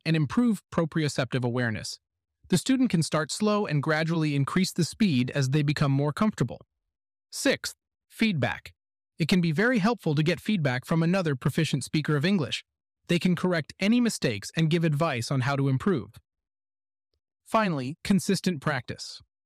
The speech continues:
Like any skill, improving pronunciation takes time and consistent practice. The student should set aside some time each day to practice their pronunciation using the techniques above.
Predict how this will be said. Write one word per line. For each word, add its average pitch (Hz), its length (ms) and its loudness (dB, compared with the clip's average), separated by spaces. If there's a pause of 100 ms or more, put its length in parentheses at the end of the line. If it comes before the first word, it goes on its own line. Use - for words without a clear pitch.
Like 160 160 -2
any 185 160 0
skill, 135 380 -6
improving 175 480 2
pronunciation 151 640 -2
takes 135 240 -4
time 156 420 -2
and 147 140 0
consistent 143 580 -2
practice. - 560 -8 (800)
The 160 80 4
student 220 380 2
should 147 180 -2
set 175 220 -2
aside 143 400 -2
some 143 180 2
time 156 480 0
each 208 300 -6
day 131 260 -2
to 139 80 0
practice 143 440 -2
their 151 260 0
pronunciation 131 800 -2
using 160 280 2
the 147 100 0
techniques 143 540 -2
above. 127 500 -2